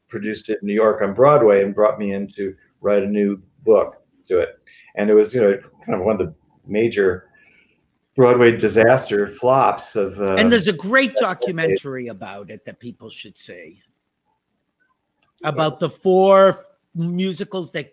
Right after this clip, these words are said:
Speaker 2: were new musicals that
Speaker 1: Yeah.
Speaker 2: year. I
Speaker 1: There
Speaker 2: forget
Speaker 1: wasn't
Speaker 2: the
Speaker 1: very
Speaker 2: name of
Speaker 1: much
Speaker 2: it.
Speaker 1: about Taboo, though, in it, because, you know, one of the problems there was that Rosie was going to make her own documentary, and she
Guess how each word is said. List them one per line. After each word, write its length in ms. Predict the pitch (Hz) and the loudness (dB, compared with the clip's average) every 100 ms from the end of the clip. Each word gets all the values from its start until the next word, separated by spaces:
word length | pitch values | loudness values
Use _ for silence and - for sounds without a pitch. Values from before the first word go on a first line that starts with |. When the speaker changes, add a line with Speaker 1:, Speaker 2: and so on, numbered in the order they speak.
| - | -10
Speaker 2:
were 160 | 151 | -8
new 220 | 156 160 170 | -6 -6 -6
musicals 580 | 165 170 165 170 160 | -6 -6 -8 -12 -10
that 200 | 127 151 175 | -8 -8 -6
Speaker 1:
Yeah. 60 | |
Speaker 2:
year. 200 | 165 170 | -4 -2
I 40 | 165 | 2
Speaker 1:
There 100 | 196 | 6
Speaker 2:
forget 220 | 539 - | 6 4
Speaker 1:
wasn't 40 | |
Speaker 2:
the 60 | 427 | 2
Speaker 1:
very 100 | - | 4
Speaker 2:
name 100 | - | 4
of 60 | - | 0
Speaker 1:
much 80 | - | -2
Speaker 2:
it. 300 | 151 139 143 | -2 0 0
Speaker 1:
about 80 | 131 | 0
Taboo, 180 | 147 120 | 2 4
though, 160 | 151 117 | 4 4
in 60 | |
it, 100 | 117 | 2
because, 280 | 127 135 120 | -2 -4 -2
you 60 | 147 | -2
know, 160 | 139 | 0
one 140 | 143 160 | 0 0
of 60 | 208 | -2
the 60 | |
problems 340 | - 131 127 139 | 0 0 0 2
there 100 | 143 | 2
was 160 | 127 | 2
that 160 | 127 - - _ - | -2 -4 -10 _ -4
Rosie 760 | 120 147 185 165 127 110 117 _ _ - | 4 6 6 4 0 -4 -8 _ _ -2
was 280 | 120 117 | 0 0
going 180 | - 123 | -2 -6
to 60 | 120 | -4
make 180 | 123 117 | -6 -4
her 160 | 113 | -4
own 160 | 143 175 | -2 -2
documentary, 720 | 117 104 101 98 95 95 104 | -2 -2 -6 -8 -6 -6 -6
and 180 | 104 101 | -10 -12
she 160 | - | -14